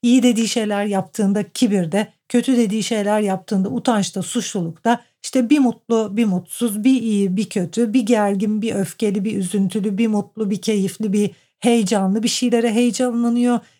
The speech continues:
İyi bir şey oluyor zannediyor. İllüzyonda olan insanların en önemli özelliği bu zaten. İyi bir şey oluyor zannediyor, ona heyecanlanıyor, mutlu oluyor falan. Kötü bir şey olu-, oluyor zannediyor, hı hı, ağlıyor, üzülüyor falan ve sürekli devinimde.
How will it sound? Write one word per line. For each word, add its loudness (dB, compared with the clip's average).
İyi 4
bir 0
şey 2
oluyor 4
zannediyor. 0
İllüzyonda 2
olan 2
insanların 0
en 4
önemli 2
özelliği 0
bu -6
zaten. -4
İyi 4
bir 0
şey 0
oluyor 2
zannediyor, 0
ona 0
heyecanlanıyor, 0
mutlu -2
oluyor 0
falan. 0
Kötü 4
bir -2
şey 0
olu-, -2
oluyor -2
zannediyor, 0
hı 4
hı, 2
ağlıyor, 0
üzülüyor -4
falan 0
ve 0
sürekli -2
devinimde. 2